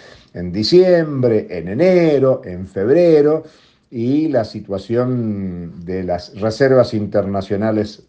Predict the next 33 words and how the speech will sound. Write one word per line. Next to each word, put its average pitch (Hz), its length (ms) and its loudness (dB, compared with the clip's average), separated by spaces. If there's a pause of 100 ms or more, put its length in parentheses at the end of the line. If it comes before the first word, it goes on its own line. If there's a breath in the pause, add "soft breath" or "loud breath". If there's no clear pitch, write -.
este, - 300 -18
están 90 440 -6
delicadas 156 680 2
y 110 60 -2
por 98 180 -8
lo 92 80 -4
tanto, 127 520 2 (520 loud breath)
eh, 95 180 -8
una 135 280 4
de 113 60 4
las 104 100 0
perspectivas 107 680 -2
inmediatas 170 640 4
es 123 140 -4
el 110 120 0
incremento 165 1040 0
de 120 180 -4
la 90 120 -4
deuda 123 600 0
pública 120 560 -2
externa 113 640 -4
para 95 380 -6
atender 101 460 -6
la 104 100 -4
situación 92 540 -10
financiera. 78 800 -14 (500)
Y 156 140 0
la 190 120 8
otra 240 300 2
es 151 60 0
la, 101 360 2
la 90 240 -6
comercial. 95 800 -2